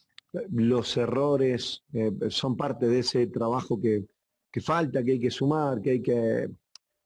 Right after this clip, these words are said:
adecuar a ciertas cosas.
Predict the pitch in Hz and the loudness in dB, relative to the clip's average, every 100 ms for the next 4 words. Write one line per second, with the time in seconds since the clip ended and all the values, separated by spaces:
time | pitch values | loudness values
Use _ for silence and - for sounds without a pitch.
0 | _ 107 - - - 110 123 131 160 156 | _ -16 -14 -16 -10 -4 -2 0 0 0
1 | 135 - 135 127 - 139 104 120 180 147 | -2 -6 -8 -6 -2 -2 -2 -4 -2 -2
2 | - 104 95 | -2 -6 -6